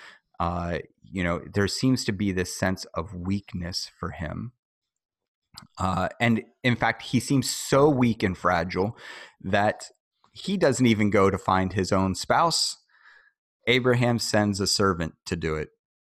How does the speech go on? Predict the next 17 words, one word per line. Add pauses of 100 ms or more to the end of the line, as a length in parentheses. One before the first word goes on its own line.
(920)
right? (220)
Like,
all
of
this
is
such
a
r-, (340)
interesting (260)
setup (140)
for
the
next
section (720)
of
text.